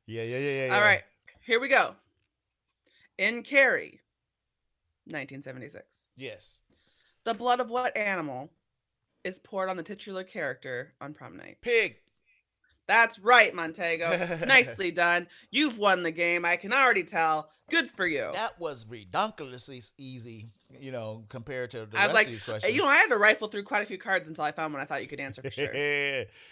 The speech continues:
Speaker 1: In what nineteen ninety-seven film does
Speaker 2: Mm-hmm.
Speaker 1: one of the criminals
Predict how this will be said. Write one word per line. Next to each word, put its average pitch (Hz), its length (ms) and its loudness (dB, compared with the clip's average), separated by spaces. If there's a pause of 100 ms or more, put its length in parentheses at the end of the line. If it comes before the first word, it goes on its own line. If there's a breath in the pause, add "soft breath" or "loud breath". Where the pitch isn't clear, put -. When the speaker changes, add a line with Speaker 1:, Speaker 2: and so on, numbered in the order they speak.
(420 soft breath)
Speaker 1:
In 175 180 -4
what 202 220 2
nineteen 202 320 -8
ninety-seven 180 480 -4
film 104 400 -8 (480)
does 127 240 -6
Speaker 2:
Mm-hmm. 101 100 -8
Speaker 1:
one 160 140 -2
of 226 80 -6
the 240 60 -2
criminals 120 560 -8